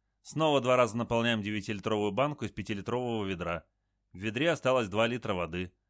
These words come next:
Опустошаем банку, переливаем туда два литра. Снова два раза наполняем девятилитровую банку из пятилитрового ведра. пятилитровом ведре остается три литра воды.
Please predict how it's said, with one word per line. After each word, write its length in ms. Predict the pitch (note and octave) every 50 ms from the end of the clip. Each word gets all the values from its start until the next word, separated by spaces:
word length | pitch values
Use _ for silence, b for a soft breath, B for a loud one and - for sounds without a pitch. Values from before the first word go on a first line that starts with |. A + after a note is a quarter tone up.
| _ _ _
Опустошаем 680 | - G#2+ G2 B2 A#2+ - - A2 G#2+ C3 C3 B2+ B2
банку, 300 | A#2 C#3+ D#3 D#3+ - -
переливаем 480 | F#2+ - G#2 G#2+ G#2 A2 B2 C#3+ D3 C#3
туда 220 | - G2+ G#2 A2+
два 180 | A2+ G#2+ G#2+ G2
литра. 420 | F2 F2 E2+ - F2+ F2+ E2 - _ _ _ _ _ _
Снова 360 | - - C3+ C#3+ C#3+ C#3 C3+
два 140 | A#2+ B2+ B2
раза 200 | B2+ A#2+ G2+ A2+
наполняем 460 | A#2 A2 - A2 A2 A2+ A#2 A2+ G#2+
девятилитровую 600 | F#2+ G#2 G#2 F#2 G#2+ G#2+ G2 F#2 A2+ A2+ A2 A2+
банку 300 | A2+ C#3+ D#3+ D#3 - -
из 60 | G#2+
пятилитрового 760 | - G#2+ F#2 - G#2+ G#2 G2 - B2 C3+ C3+ C3 A#2 G#2 G2+
ведра. 420 | F#2+ F#2 F2+ F2+ F2 F2+ F2 - b b b b b b b b -
пятилитровом 560 | B2 A#2 C#3+ C#3+ C#3 B2 D3 D3 D3 C#3+ B2+
ведре 320 | A#2 B2 A#2 C3 D#3 F3 E3
остается 420 | C3+ - G#2+ G#2+ C3 B2+ - A2+
три 180 | F2+ A#2 A#2 A#2
литра 260 | A#2+ B2+ G#2+ A2 G2
воды. 400 | F2+ F2 E2 E2 F2+ F#2 -